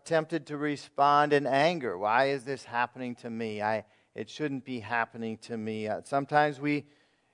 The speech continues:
are reduced to desperation. We don't know what to do. Uh, and something comes into our lives unexpectedly. And all too often, we try to escape our challenges with our own strength and with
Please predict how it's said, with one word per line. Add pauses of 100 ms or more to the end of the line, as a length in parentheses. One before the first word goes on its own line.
(640)
are
reduced
to
desperation.
We
don't
know
what
to
do. (680)
Uh,
and (180)
something
comes
into
our
lives
unexpectedly.
And
all
too
often,
we
try
to
escape (520)
our
challenges
with
our
own
strength (460)
and
with